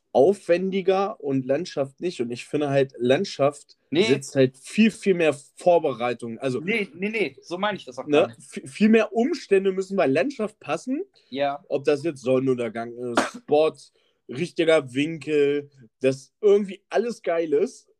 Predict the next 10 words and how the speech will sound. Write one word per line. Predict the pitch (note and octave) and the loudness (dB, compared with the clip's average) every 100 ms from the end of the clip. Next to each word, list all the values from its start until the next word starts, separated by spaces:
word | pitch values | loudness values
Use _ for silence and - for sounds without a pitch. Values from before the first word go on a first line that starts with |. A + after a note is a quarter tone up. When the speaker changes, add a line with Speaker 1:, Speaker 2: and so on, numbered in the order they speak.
| - | -6
Speaker 1:
ne, | D3+ F#3+ - | -2 -2 -2
Uhrzeit | G3 A3+ A3+ G3 F3 | 2 2 2 -2 -2
und | G#3 A3+ | -4 -4
so | G3+ | -4
weiter. | D#3+ F3+ A3+ C4 - - | -2 -2 -4 -8 -10 -4
Und | F#3 F#3+ _ _ _ | -4 -4 _ _ _
Speaker 2:
Ja. | C3 D3 | -18 -12
Speaker 1:
ich | F3 | -2
sag | F3+ G3 | 0 2
mal, | G3 | 0